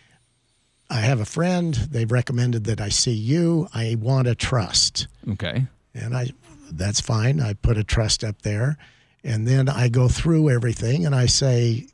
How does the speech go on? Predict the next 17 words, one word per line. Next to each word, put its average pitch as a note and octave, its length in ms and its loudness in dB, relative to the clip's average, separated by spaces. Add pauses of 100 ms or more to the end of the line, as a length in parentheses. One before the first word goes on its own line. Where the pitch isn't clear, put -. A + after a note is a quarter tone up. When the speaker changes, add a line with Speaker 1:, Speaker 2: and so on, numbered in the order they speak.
Speaker 1:
to C3 180 2
'em C3 160 2
at A2 80 -2
the A#2+ 200 0
end, D3+ 360 0 (960)
"You C3 200 4
don't D#3 220 2
need E3+ 180 2
a D#3 40 0
trust. - 640 -2 (800)
It's C#3+ 400 0
not C#3 420 2
the F3 120 0
right D#3 380 2
thing G#3 380 0
for - 180 0
you. A2 300 0